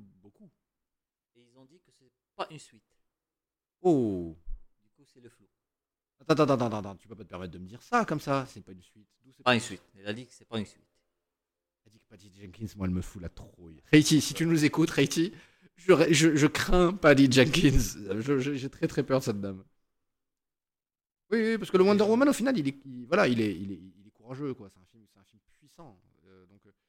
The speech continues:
Speaker 1: comment tu suis ce film-là sans faire moins bien ?
Speaker 2: C'est, c'est, c'est celui qui tient les espoirs de, de Warner Bros, en quelque sorte.
Speaker 1: Évidemment.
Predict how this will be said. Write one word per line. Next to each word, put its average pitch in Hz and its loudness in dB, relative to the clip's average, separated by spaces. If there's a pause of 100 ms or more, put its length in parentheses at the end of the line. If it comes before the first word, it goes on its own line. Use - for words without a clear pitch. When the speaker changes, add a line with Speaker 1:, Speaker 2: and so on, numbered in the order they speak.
(240)
Speaker 1:
comment 156 -2
tu 147 -6
suis 180 -8
ce - -18
film-là 139 -8
sans 123 -10
faire 107 -20
moins 113 -16
bien ? 147 -14 (1600)
Speaker 2:
C'est, 180 -4
c'est, - -14
c'est 147 -20
celui 151 -20
qui - -20
tient 147 -20
les 120 -12
espoirs 127 -4
de, 101 -6
de 107 -20
Warner 113 -4
Bros, 107 -20
en - -20
quelque 101 -20
sorte. 107 -20 (920)
Speaker 1:
Évidemment. 95 -20